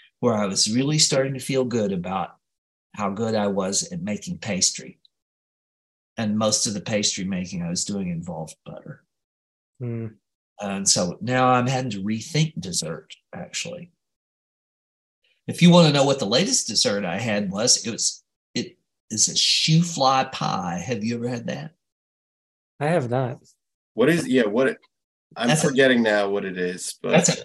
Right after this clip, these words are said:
Speaker 1: that's a Pennsylvania Dutch dessert. You know, there's an old song that said, um, "Shoe fly pie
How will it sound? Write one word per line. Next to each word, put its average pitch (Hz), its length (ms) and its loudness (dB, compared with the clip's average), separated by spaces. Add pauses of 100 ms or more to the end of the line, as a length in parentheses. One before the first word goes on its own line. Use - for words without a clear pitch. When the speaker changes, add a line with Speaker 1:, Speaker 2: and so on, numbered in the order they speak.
(140)
Speaker 1:
that's 160 200 4
a - 140 -4
Pennsylvania 151 880 2
Dutch - 680 -6
dessert. 90 480 -6
You 147 100 2
know, 151 100 6
there's 135 160 6
an 127 60 4
old 123 160 2
song 143 380 2
that 170 120 -6
said, 92 440 0 (360)
um, 101 400 -2
"Shoe 160 340 6
fly 131 380 2 (120)
pie 120 420 0